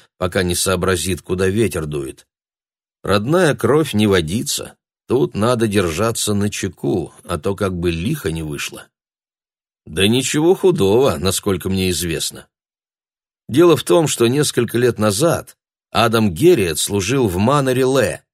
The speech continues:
и его послали с одним поручением.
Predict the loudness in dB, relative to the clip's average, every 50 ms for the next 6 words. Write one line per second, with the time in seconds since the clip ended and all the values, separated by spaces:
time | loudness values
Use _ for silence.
0 | _ _ _ _ _ _ _ _ -4 0 2 4 4 4 4 2 2 -2 -2 -2
1 | 0 2 2 2 2 2 0 0 0 -2 0 0 0 -2 -2 -2 -2 -2 -2 -2
2 | -4 -6 -8 -8 -10 -12 -12 -12 -12 -14 -16 -18